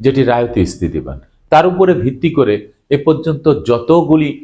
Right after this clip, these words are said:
খতিয়ান হয়েছে, দলিল হয়েছে বা হস্তান্তরিত দলিল যেটাকে বলি, সব কিছু হয়েছে। কিন্তু আপনি এই কন্যা সন্তানরা কেন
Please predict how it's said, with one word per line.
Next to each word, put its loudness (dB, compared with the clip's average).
খতিয়ান 0
হয়েছে, 0
দলিল 4
হয়েছে 2
বা 0
হস্তান্তরিত -2
দলিল 2
যেটাকে 0
বলি, -2
সব -4
কিছু -2
হয়েছে। -8
কিন্তু 0
আপনি -2
এই 2
কন্যা 0
সন্তানরা 0
কেন 0